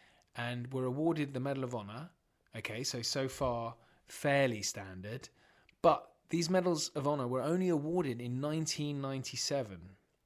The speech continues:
So, over a million, uh, African Americans served in World War Two. And at the conclusion of World War Two, not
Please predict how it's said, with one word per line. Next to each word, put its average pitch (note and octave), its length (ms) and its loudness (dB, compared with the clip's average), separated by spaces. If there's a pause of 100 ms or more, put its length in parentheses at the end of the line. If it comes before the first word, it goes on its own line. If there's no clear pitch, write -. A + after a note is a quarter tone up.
(800)
So, D3 440 4 (760)
over D#3+ 320 8
a D#3 60 6
million, F#3+ 640 4 (500)
uh, C3+ 220 0
African D3+ 400 -2
Americans D3 480 0
served C3+ 440 2
in A#2 100 -6
World A#2+ 180 -4
War A2+ 100 -6
Two. A2 360 -10 (1200)
And B2+ 380 -4 (280)
at C#3+ 100 -2
the D3+ 80 -8
conclusion D#3 540 2
of B2 100 0
World B2 160 4
War A#2 140 -4
Two, B2+ 360 -4 (540)
not C#3 240 -2